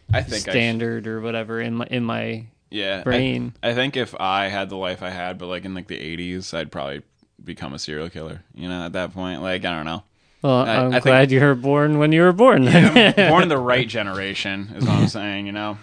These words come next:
Speaker 1: no, I'm just saying that, like, yeah, lots of, tr-, yeah, I don't know. I f-, like, I listened to, like, a bunch of stories and stuff. I, I've listened to too many, like, like,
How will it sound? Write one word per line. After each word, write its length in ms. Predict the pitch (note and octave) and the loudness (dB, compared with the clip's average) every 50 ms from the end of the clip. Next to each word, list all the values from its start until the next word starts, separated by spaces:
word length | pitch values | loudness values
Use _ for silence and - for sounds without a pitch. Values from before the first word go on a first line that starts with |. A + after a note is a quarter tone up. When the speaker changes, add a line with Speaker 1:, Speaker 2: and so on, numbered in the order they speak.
| - - | -16 -10
Speaker 1:
no, 120 | A2 B2+ B2 | -2 0 0
I'm 120 | B2+ C3+ | 0 0
just 100 | D3+ D3+ | -2 -2
saying 220 | - D3+ C#3 C3+ C3 | 0 2 2 2 2
that, 80 | A#2+ A2 | 0 -2
like, 160 | A2 A2 G#2 | -4 -4 -4
yeah, 160 | G#2 F#2+ F#2 F#2+ G2+ A2 - | -6 -6 -6 -8 -10 -10 -2
lots 220 | G2+ B2+ C3 - - | 2 2 2 2 0
of, 60 | A2 | -8
tr-, 140 | - - - | -10 -10 -8
yeah, 260 | A2 A2 G#2 G2+ F#2+ - _ _ _ _ _ _ _ _ - | -6 -6 -6 -6 -8 -10 _ _ _ _ _ _ _ _ -2
I 80 | C3 | 0
don't 100 | B2+ A#2 | 0 2
know. 60 | G#2+ G#2+ | 2 2
I 120 | A2+ A#2+ | 2 0
f-, 100 | B2+ - | 0 0
like, 200 | C3 C3 C3 B2+ | 0 2 4 4
I 100 | B2+ B2+ | 4 2
listened 240 | C3 C3+ B2+ C#3 B2+ | 2 0 -2 -2 -4
to, 40 | C#3 | -2
like, 100 | B2+ A#2 | -2 -2
a 40 | |
bunch 180 | G#2 A#2 A2 G2 | -2 -2 -2 -2
of 60 | A2+ | -4
stories 380 | - - A2 G#2 G#2+ G#2+ G#2+ A2 | -6 -4 -2 0 0 0 -2 -2
and 80 | A2 | -4
stuff. 240 | G#2 - A#2+ A2+ A2+ | -2 2 2 4 4
I, 80 | A2+ A2 G#2+ | 4 0 0
I've 220 | G#2+ E2+ A2 G#2 | 0 -2 -4 -4
listened 240 | A#2 G#2+ - A#2 G#2+ | -4 -6 -6 -8 -8
to 60 | - | -6
too 160 | - A2 G#2+ | -8 -8 -6
many, 160 | G#2+ G#2+ G#2+ | -6 -6 -6
like, 200 | G#2+ G#2+ G#2 G2 - - _ _ _ _ _ _ _ _ _ - | -6 -6 -6 -6 -10 -16 _ _ _ _ _ _ _ _ _ -6
like, 280 | G#2+ G#2 G2 F2+ - | -4 -4 -4 -4 -6